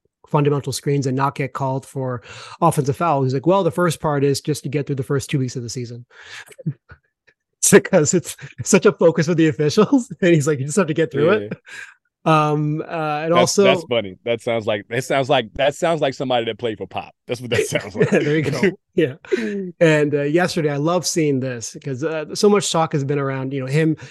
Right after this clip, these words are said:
Speaker 1: at the elbow, being this creator, facilitator, passing
Speaker 2: Mm-hmm.
Speaker 1: the ball. But he ran, um, he was at the elbow and he ran a keeper and he beat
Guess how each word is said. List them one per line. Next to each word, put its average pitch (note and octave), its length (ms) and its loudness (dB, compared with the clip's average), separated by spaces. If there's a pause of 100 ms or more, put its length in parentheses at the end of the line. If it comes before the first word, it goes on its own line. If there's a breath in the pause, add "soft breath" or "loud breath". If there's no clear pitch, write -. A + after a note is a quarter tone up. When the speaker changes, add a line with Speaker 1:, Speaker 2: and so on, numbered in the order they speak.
Speaker 1:
at D3 160 -2
the C#3+ 100 0
elbow, C#3 360 0
being C#3+ 280 0
this C#3 180 -2
creator, C#3+ 400 -4
facilitator, C#3 840 -4 (180 soft breath)
passing C3 300 0
Speaker 2:
Mm-hmm. C#3+ 60 -2
Speaker 1:
the C3 80 -2
ball. C3+ 280 -4
But C#3 140 -2
he C#3+ 140 -2
ran, F3+ 420 2 (340 loud breath)
um, D3 120 0
he D#3+ 100 6
was D#3 120 4
at F3+ 160 2
the D3+ 100 0
elbow C#3+ 400 -2 (120)
and D3 420 -4
he C#3+ 460 -2
ran D3 280 0
a B2 40 -6
keeper G#3+ 520 0 (380 soft breath)
and D#3+ 160 6
he D#3 80 4
beat E3+ 380 0